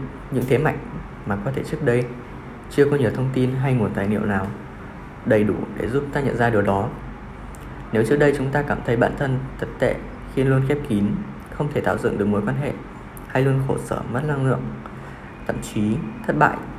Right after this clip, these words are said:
trong việc thuyết phục bán hàng, thì nhờ cuốn sách này, mình tin rằng mỗi chúng ta sẽ tự, tự, tự tin hơn nhiều, hiểu và phát huy tốt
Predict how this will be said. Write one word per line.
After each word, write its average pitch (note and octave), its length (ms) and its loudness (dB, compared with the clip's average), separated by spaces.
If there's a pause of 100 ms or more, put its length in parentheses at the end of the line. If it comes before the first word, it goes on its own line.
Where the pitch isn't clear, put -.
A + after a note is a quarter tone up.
trong C3 160 0
việc A2 120 2 (100)
thuyết E3+ 180 -2
phục A2 100 0 (180)
bán G#2+ 140 4
hàng, G#2+ 240 2 (840)
thì G#2+ 80 2
nhờ G#2+ 200 6
cuốn A2 120 2
sách D#3+ 160 0
này, A2+ 200 2 (240)
mình G#2+ 140 6
tin C3 160 4
rằng G2+ 320 0
mỗi A2 120 2
chúng C3 220 -2
ta C3 140 2
sẽ C3 140 -4
tự, B2 200 -2
tự, A#2 140 2 (200)
tự - 160 -6
tin C3 140 2
hơn C3+ 180 2
nhiều, G#2 160 2 (840)
hiểu F2 200 6
và G2+ 160 2
phát C#3+ 200 -2
huy C#3 120 0
tốt D3+ 180 4